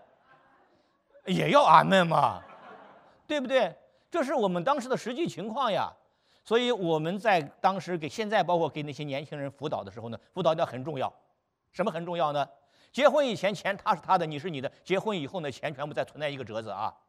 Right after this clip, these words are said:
难不难？不难。对，那因为 Robert 是什么样的男人？他是欣赏才德妇人的男人啊。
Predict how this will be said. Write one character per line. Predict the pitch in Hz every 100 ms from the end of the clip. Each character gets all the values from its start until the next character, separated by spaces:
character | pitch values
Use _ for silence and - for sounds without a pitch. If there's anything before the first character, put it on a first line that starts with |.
| _ _ _ _ _ _ _ _ _ _
难 | 180 247
不 |
难？ | 202 139 - _ _ _ _ _ _ _ _ _ _ _ _ _ _
不 | 277
难。 | 190 160 - _ _ _ _ - - - - -
对， | 170 135 107 - _ _
那 | 226 220
因 | 220
为 | 220 226 226 - - _ _
Robert | 202 247 208 175
是 | 202
什 | 151 151
么 | 220
样 | 240
的 | 196
男 | 165 156 170
人？ | 156 156 156 - - _ _ - _ _ - - - - - - - - 269 269 254 - 254 - - - 247 - - - - - - - - - _ _ _ _ _ _ -
他 | 233
是 | 240
欣 | - 294 302
赏 | 202 170
才 | 143 160 208
德 | 208 202 220
妇 | - 302
人 | 196 165
的 | 156
男 | 139 127 131
人 | 120
啊。 | 120 120 82